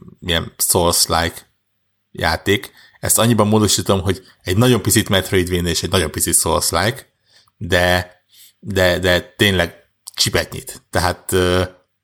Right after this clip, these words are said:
a-, annyira Metroidvania, hogy talán van három-négy olyan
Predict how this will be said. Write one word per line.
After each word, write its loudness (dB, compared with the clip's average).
a-, -2
annyira 4
Metroidvania, 0
hogy -2
talán 2
van 0
három-négy -2
olyan -4